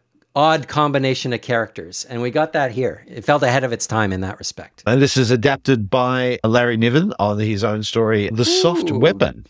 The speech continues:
Speaker 1: Yeah, great, great Star Trek writer, Larry Niven.
Speaker 2: Yeah. Yeah, I liked the, there was a, yeah, there was just a confidence to it. There was a,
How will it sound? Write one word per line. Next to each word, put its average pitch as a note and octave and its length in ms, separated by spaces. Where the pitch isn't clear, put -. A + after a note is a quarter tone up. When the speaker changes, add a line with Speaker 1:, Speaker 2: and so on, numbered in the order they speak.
Speaker 1:
Yeah, D#3 300
great, F3+ 440
great G3+ 380
Star B2 220
Trek G2+ 260
writer, F#2 280
Larry F2+ 220
Niven. G2 300
Speaker 2:
Yeah. D3 320
Yeah, E3 160
I C#3 60
liked C#3 320
the, B2 260
there A2+ 120
was A2 160
a, G#2+ 260
yeah, D#3 200
there B2+ 100
was B2+ 100
just G3 200
a C#3+ 60
confidence C3 600
to A#2 160
it. G#2 120
There G#2 120
was G#2 160
a, F#2+ 240